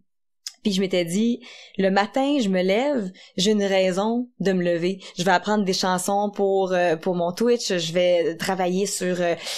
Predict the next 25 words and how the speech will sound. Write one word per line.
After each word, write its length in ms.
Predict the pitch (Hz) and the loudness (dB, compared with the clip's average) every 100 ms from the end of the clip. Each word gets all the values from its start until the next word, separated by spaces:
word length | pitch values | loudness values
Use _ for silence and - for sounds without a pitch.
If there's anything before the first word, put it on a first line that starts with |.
| - - | -8 -4
sur 160 | - 180 | -4 0
tel 180 | 202 | -2
projet 340 | 185 180 170 208 | -2 -2 0 -2
que 80 | 190 | -2
j'aimerais 300 | 180 190 185 | -2 -2 -2
développer 400 | 170 175 170 196 | -2 -2 -2 -2
pour 100 | 185 | 0
la 120 | 180 | 0
chaîne, 500 | - 233 233 240 220 | 0 0 0 0 0
euh, 300 | 180 175 180 | 2 2 0
je 100 | 165 | -2
veux, 400 | 165 190 190 180 | -2 -2 0 2
euh, 200 | 175 165 | 2 2
je 120 | 170 | 0
veux 60 | 185 | -2
travailler 300 | 185 196 196 | -2 0 0
avec 200 | 185 185 | 0 -2
cette 160 | 196 | -4
personne-là, 520 | 196 180 180 175 180 208 | -4 -4 -2 -2 -2 -2
on 60 | |
veut 60 | 180 | -2
faire 200 | 196 180 | -4 -2
une, 240 | 180 175 | -2 -2
une 480 | 170 170 - - 180 | -2 -4 -4 -4 -2
collaboration. » 720 | 190 180 170 - 170 - 220 | 0 0 0 -2 -4 -2 -2